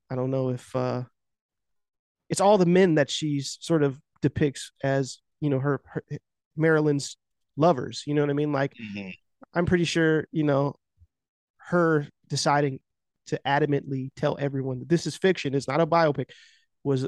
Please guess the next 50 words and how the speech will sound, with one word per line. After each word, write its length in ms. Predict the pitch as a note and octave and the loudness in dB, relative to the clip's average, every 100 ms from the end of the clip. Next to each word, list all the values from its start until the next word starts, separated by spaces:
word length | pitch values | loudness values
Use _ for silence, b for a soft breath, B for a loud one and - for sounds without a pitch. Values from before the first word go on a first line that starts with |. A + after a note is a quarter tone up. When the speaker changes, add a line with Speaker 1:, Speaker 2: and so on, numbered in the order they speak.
| - | -2
Speaker 1:
was 260 | D3 C3 | 0 0
in 160 | - D3 | 0 0
a 60 | C#3 | 2
way 220 | D3 C#3 | 2 2
to 60 | |
cover 280 | - D3 C3+ | 0 0 0
her 160 | C3+ B2 | -2 -4
ass. 420 | C3 D3 D3+ - - | -2 -2 -4 -12 -6
You 100 | E3 | -2
know 180 | D#3+ | 0
what 80 | E3 | 2
I 20 | |
mean? 180 | E3+ F3+ | 2 2
Like, 280 | D#3 C#3+ - | 2 2 0
uh, 380 | D#3 D3 C#3+ C#3 D#3+ | -2 -2 -2 -4 -4
because 280 | F3+ F#3+ E3+ | -2 2 4
Speaker 2:
Yeah, 140 | F#3+ | 4
Speaker 1:
I 40 | - | 2
Speaker 2:
I 100 | - D#3+ | 0 2
could 160 | C3+ | 4
see 180 | A#2 F#2 | 4 4
that. 220 | F2 F2 - _ - | 4 0 -4 _ 0
Speaker 1:
You 140 | A3 | 4
know 80 | B3 | 6
what 80 | A#3+ | 6
I 40 | |
mean? 200 | A#3 B3 | 4 2
Because 260 | A3+ A3 A3 | 0 2 2
it 120 | A3 | 4
feels 260 | A#3+ C4+ A#3+ | 4 2 4
like 160 | G#3 | 2
a 60 | D#3+ | 2
very 220 | F#3 F3 | 2 2
straightforward, 720 | - - F3 F3 - F3+ F3 | -2 -2 0 0 0 -2 0
again, 180 | E3 F3 | 0 0
I 40 | D#3+ | 2
haven't 220 | G3+ C#3 | 0 0
read 280 | E3+ F3 D3 | 0 0 0
Blonde, 480 | C#3+ C3 B2 C3+ C#3+ - | 0 0 -2 -6 -12 -4
um, 360 | C#3 C3 C#3 - _ _ _ _ _ | -2 0 -2 -10 _ _ _ _ _
but 320 | C#3+ E3 C#3+ - _ _ _ _ _ _ _ _ _ - | 2 4 4 2 _ _ _ _ _ _ _ _ _ -2
seeing 360 | - C4 A3+ | 4 6 8
that 260 | F3 D#3+ - | 6 6 4
adaptation 640 | D#3 D#3 C#3+ F3 F3 D#3 C3+ | 2 2 2 2 2 0 -4
of 120 | C3 | -2
it 60 | |
and 80 | C#3+ | -4
seeing 280 | - E3+ D#3 | 0 2 4
the 60 | C#3 | 2
stories 760 | - D#3 D3+ D3 C#3+ C#3 | 0 0 2 2 0 -4